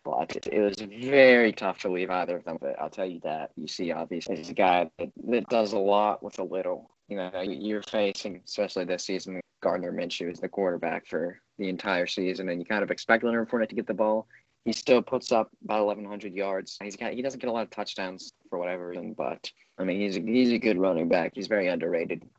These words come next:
Joe Mixon is another guy that does a lot with a little offensive line wise. Um, um,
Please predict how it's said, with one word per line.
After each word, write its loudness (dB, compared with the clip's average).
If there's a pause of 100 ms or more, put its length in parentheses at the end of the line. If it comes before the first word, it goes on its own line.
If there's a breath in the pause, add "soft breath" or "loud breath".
(180)
Joe 0
Mixon 0
is -4
another -2
guy 0
that -2
does -2
a 0
lot -2
with -4
a -2
little -2
offensive -2
line -4
wise. -6
Um, -10 (280)
um, 0